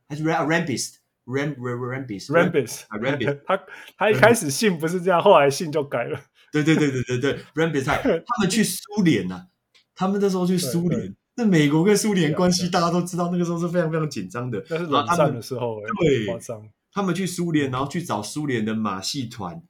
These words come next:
Speaker 1: 然后还有芭蕾舞团，
Speaker 2: 嗯哼。
Speaker 1: 想办法就是在没有比赛日把 Forum 创造更多的活动，
Speaker 2: 嗯哼。
Speaker 1: 大家会愿意买票来去看这些活动，然后来赚钱，这是一个方法。
Speaker 2: 嗯哼，嗯哼。
Speaker 1: 第二个方法，
Speaker 2: 嗯哼。
Speaker 1: 原-，我才知道原来他开启了球场，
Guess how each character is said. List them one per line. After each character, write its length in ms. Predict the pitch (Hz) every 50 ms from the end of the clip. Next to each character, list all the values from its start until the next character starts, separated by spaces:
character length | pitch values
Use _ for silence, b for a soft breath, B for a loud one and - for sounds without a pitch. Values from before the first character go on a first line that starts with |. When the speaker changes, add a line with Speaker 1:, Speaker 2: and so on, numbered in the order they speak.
| _ _ _
Speaker 1:
然 140 | - 120 131
后 80 | 147
还 40 | 156
有 60 | 139 127
芭 260 | 127 131 131 135 135
蕾 160 | 120 110 110
舞 60 | 107 104 - 113
团， 240 | 101 101 110 - -
Speaker 2:
嗯 40 | -
哼。 40 | _ _ _ _ _
Speaker 1:
想 200 | - - 131 156
办 160 | 170 180 165
法 140 | 135 123 107
就 140 | - 160 156
是 120 | 160 160
在 400 | 151 - 170 143 123 - 107 - -
没 220 | _ 123 127 143 151
有 160 | 156 151 147
比 200 | 147 - 110 98
赛 280 | 95 - - 135 123
日 160 | 117 123 123 113
把 200 | 110 - 101 104
Forum 460 | - - 135 127 127 123 110 104 104
创 220 | - - - 131 123
造 140 | - 123
更 240 | 127 127 143 131 117
多 160 | 113 120 113
的 100 | 95 104
活 240 | 95 - 92 90 90
动， 140 | 90 117 107
Speaker 2:
嗯 20 |
哼。 40 | 104
Speaker 1:
大 120 | - 127 123
家 140 | 123 123
会 160 | 120 123 120 120
愿 100 | 120 120
意 60 | 120
买 140 | 110 107 90
票 180 | - - 120 95
来 100 | 92 92
去 140 | - -
看 220 | 110 - - 110 107
这 120 | 107 104
些 140 | 98 98 107
活 160 | 98 95 90
动， 180 | 90 95 107 101
然 80 | 95
后 100 | 92 101
来 120 | 98 85 87 _
赚 200 | - 113 107 -
钱， 200 | - - - - _ _ _ _
这 140 | - - 135
是 100 | 147 147 -
一 80 | 143
个 120 | 120 120 113
方 280 | 110 - 101 101 101
法。 100 | - 85 139
Speaker 2:
嗯 40 | 117
哼， 60 | 107
嗯 180 | 113 120 117 104
哼。 80 | 101
Speaker 1:
第 100 | - 202 180
二 40 |
个 140 | 143 135 131
方 200 | 117 131 131 139
法， 200 | - - 190 165 -
Speaker 2:
嗯 80 | 135 117
哼。 120 | - 113
Speaker 1:
原-， 240 | 113 127 139 147 - -
我 80 | 113
才 140 | 113 151 147
知 140 | 135 - -
道 180 | 160 135 - -
原 140 | 120 131 143
来 140 | 143 135 127
他 160 | 123 131 135
开 240 | 131 - 131 135 135
启 160 | 131 - 110
了 160 | 95 98 101
球 260 | - - - 104 113
场， 300 | 123 120 117 95 90 85